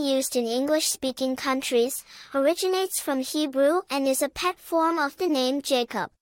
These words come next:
This delightful name has the profound meaning, supplanter, which represents someone who takes the place of another, particularly through force,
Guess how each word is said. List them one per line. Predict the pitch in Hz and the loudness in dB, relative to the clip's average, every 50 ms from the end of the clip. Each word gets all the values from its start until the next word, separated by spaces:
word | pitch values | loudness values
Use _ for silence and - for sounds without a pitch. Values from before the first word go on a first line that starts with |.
| _ _ _ _ _ _ _ _ _ _ _ _ _ _ _ _ | _ _ _ _ _ _ _ _ _ _ _ _ _ _ _ _
This | - 359 415 - - | -4 -2 -2 -2 -2
delightful | - 440 403 339 302 302 302 311 - - 370 359 | -2 0 2 2 4 2 2 0 -2 -2 0 0
name | 330 277 247 240 233 240 262 302 | 2 2 2 0 0 0 -2 -2
has | 294 294 285 269 - | -2 -2 -2 -2 -2
the | - 285 | -4 -6
profound | - - 294 277 - - 285 302 311 339 339 | -4 -4 -6 -4 -2 0 2 2 2 2 0
meaning, | 311 294 277 277 285 311 339 370 381 392 - _ - | 0 0 0 0 0 0 0 0 -2 -4 -6 _ -10
supplanter, | - - 370 359 - - 320 302 294 302 - - 226 202 202 233 - - - - - - | -6 -6 -6 -6 -2 -2 0 0 0 0 -2 -2 -2 -2 -2 -4 -10 -20 -20 -14 -6 -4
which | 262 262 - - 311 | -4 -2 -2 0 2
represents | 294 311 311 392 381 311 302 277 262 269 - - - | 2 2 2 0 -2 0 0 0 0 0 -2 -4 -2
someone | - 262 254 262 262 262 294 330 | 0 0 0 2 0 0 0 0
who | 320 311 294 | -2 -2 -2
takes | - - 294 311 - - - | 0 -2 -2 -2 -2 -4 -6
the | 381 | -6
place | 359 - - 262 247 254 254 - | -6 -4 -2 0 0 0 0 -2
of | 277 262 277 | -4 -4 -2
another, | 285 277 269 269 269 233 214 202 220 - - - - - - | -2 0 2 2 2 2 0 -2 -2 -4 -10 -20 -20 -12 -6
particularly | - 214 208 - 370 359 - - 370 302 254 247 254 262 277 285 | -4 -4 -2 0 -2 -2 0 0 2 2 2 2 2 0 0 -2
through | - - 320 311 294 | -2 -4 -4 -4 -4
force, | - - - 285 285 294 359 392 - - - | -4 -2 2 2 4 4 2 0 -4 -8 -8